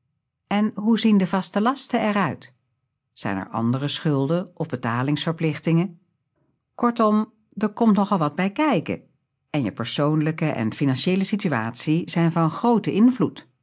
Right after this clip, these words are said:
Logisch, want je gaat een financiële verplichting aan voor vaak dertig jaar.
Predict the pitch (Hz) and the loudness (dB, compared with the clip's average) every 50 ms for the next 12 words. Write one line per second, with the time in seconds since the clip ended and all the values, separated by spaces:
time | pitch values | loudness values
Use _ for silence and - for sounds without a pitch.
0 | _ _ _ _ _ _ _ _ _ _ _ _ _ _ _ _ _ _ _ _ | _ _ _ _ _ _ _ _ _ _ _ _ _ _ _ _ _ _ _ _
1 | _ 107 107 117 120 143 156 - 170 127 - - - - _ _ _ _ _ _ | _ -2 0 0 0 0 0 -2 -4 -4 -4 -4 -8 -8 _ _ _ _ _ _
2 | 151 139 - 143 - 135 123 123 131 120 - 147 139 131 127 - 151 127 127 123 | -6 -4 -4 -4 -4 -4 -4 -4 -4 -2 -2 0 0 0 0 0 0 0 0 -2
3 | - 127 - 214 233 196 - - 139 123 117 110 117 135 156 165 165 - - - | -4 -6 -2 -2 -2 -2 -2 -2 -2 -2 0 0 0 0 -2 -2 -4 -10 -20 -20
4 | _ - - 175 156 - 165 160 156 160 156 143 190 220 240 233 190 131 - 180 | _ -4 -2 0 0 0 0 -2 -2 -4 -4 -4 -2 -2 -2 -2 -4 -2 0 0
5 | 196 214 180 117 80 - | 0 0 0 -2 -4 -8